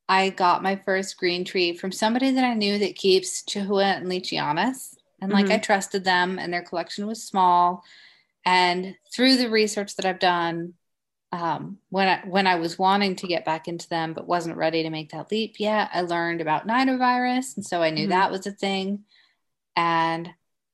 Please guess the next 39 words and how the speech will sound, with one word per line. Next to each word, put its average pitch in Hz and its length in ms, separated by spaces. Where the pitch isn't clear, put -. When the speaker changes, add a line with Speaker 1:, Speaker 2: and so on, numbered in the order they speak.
Speaker 1:
so - 180
I 196 80
was 196 100
like, 208 180
"All 233 180
right, 175 260
like, 196 160
I 220 80
have 247 140
a 214 40
lot 185 380
more 180 340
information. 180 840
Like, 220 200
my - 160
toolbox 269 640
is 196 120
much 202 260
fuller 175 640
than 175 160
it 165 120
used 165 300
to 170 60
be. 147 280
So - 180
I'm 160 100
gonna 196 160
Speaker 2:
Mm-hmm. 196 60
Speaker 1:
try 226 260
this." 160 460
And 190 120
I 185 180
got 170 340
this 208 200
animal 185 680
limoncello 196 800
from 175 520
this 196 240
person 202 640